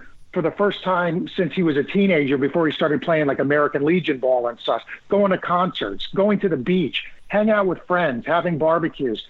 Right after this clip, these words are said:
He needed to get his mind kind of back straight into a, an area where he, the off field needed to take care of itself before he could deal with the on field. And I think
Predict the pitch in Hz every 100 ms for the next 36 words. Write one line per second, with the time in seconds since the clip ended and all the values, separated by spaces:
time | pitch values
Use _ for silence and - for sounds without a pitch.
0 | - - - 208 202 247 277 202 185 190
1 | 156 165 156 143 156 170 170 147 - 151
2 | 139 131 151 156 - - 151 156 156 156
3 | - - - - - 180 160 165 147 143
4 | - - 180 175 180 180 185 175 170 165
5 | 160 151 - - 202 185 180 - - -
6 | - - - - - - - - 180 156
7 | 151 175 185 190 220 - 214 190 190 180
8 | - 175 180 180 160 175 151 175 165 147
9 | 143 - 156 139 156 160 165 156 143 135
10 | 117 160 156 147 139 139 135 135 135 127
11 | 123 104 104 - - - - 247 214 -
12 | 214 214 -